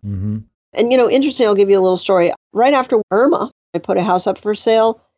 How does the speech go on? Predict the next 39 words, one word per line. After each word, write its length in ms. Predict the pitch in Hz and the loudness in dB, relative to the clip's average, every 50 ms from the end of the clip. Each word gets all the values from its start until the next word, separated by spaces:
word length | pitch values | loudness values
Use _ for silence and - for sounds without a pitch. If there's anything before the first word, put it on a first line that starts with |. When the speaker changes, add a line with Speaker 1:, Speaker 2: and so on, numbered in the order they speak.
| _ _ _ | _ _ _
Speaker 2:
and 80 | - - | -2 -2
I 60 | 277 302 | -2 0
thought 280 | - 262 226 202 - | 2 0 0 0 -2
I 100 | - 185 | -4 -4
wouldn't 200 | 180 185 185 180 170 | -2 -2 -2 -2 -2
even 180 | 165 165 160 | -2 -4 -4
get 120 | 156 165 165 | -4 -4 -4
any 160 | 170 170 170 | -4 -4 -6
calls. 400 | - - - 175 170 160 151 170 | -8 -4 -2 0 0 0 0 -2
I 60 | 185 | 0
mean, 160 | 185 180 180 185 202 | 0 2 2 2 0
literally, 320 | 240 247 262 214 190 185 | 2 2 2 2 4 4
it 40 | 175 | 2
was 120 | 170 160 | 2 2
right 160 | 180 175 170 170 | 0 0 0 2
after 260 | 175 165 - - 170 | 0 0 0 0 -2
the 60 | 170 | 0
storm, 320 | - - - 180 175 165 | 0 -2 -2 0 0 2
had 140 | 170 175 185 | 0 0 0
nothing 300 | 185 196 190 190 208 185 170 | 0 0 0 0 -2 -4 -4
to 80 | 165 | -2
do 140 | 170 180 170 | -2 -2 0
with 120 | 165 170 | 0 -2
the 80 | 165 165 | -4 -4
storm. 420 | 156 - - 175 165 165 165 160 - _ _ _ _ _ _ | -6 -2 -2 0 0 0 -2 -4 -6 _ _ _ _ _ _
And 480 | - 170 180 180 180 180 180 180 170 180 - - _ _ _ _ _ | -2 -2 0 0 0 0 0 0 -2 -2 -4 -6 _ _ _ _ _
I 100 | - 202 | -4 -2
got 220 | 202 196 175 - | 0 0 -2 -2
five 380 | - - - 196 208 233 247 233 | -4 -4 -2 0 0 0 0 0
offers. 680 | 208 180 170 165 160 - 175 170 170 175 175 - - - _ _ _ _ _ _ | -2 -2 -2 -4 -6 -6 -6 -6 -4 -4 -4 -6 -6 -8 _ _ _ _ _ _
One 320 | - 175 175 196 226 262 | -12 -4 -2 0 0 2
offer's 420 | 247 196 175 - 185 175 170 - | 0 0 -2 -2 -4 -6 -6 -6
ten 220 | - - 226 202 185 | -8 -6 -6 -6 -4
thousand 320 | 196 185 185 175 180 180 | -2 -2 -2 -2 -2 -4
dollars 340 | 175 175 170 170 170 156 165 | -4 -2 -2 -2 -2 -2 -2
over 240 | 170 175 175 170 - | -4 -4 -4 -4 -4
asking. 640 | - 240 - - - - - - - 107 90 - - _ _ _ _ _ _ _ | -2 -2 -2 0 -2 -2 -4 -6 -8 -8 -8 -12 -16 _ _ _ _ _ _ _
So 120 | - 294 | -2 0
that's 300 | 285 311 311 311 - - | 2 2 2 2 0 -2